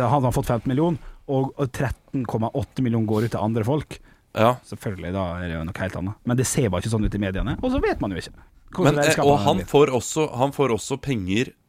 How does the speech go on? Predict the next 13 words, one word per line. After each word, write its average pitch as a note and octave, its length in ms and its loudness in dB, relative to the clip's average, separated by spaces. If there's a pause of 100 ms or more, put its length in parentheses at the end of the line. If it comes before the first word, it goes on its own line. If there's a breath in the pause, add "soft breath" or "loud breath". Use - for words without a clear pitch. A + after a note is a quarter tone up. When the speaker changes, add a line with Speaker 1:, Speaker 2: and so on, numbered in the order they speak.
Speaker 2:
eh, A2 400 0
slik A2 320 -4
jeg G#2+ 160 4
har F2 40 0
forstått G2+ 340 -6
det, C#3+ 140 -4 (180)
for A2 280 4 (220)
konserter A#2 580 -4
som G#2+ 340 -4
skal G2+ 340 -2
bli G#2+ 180 2
gjennomført, G#2 560 -2
men F#2+ 380 0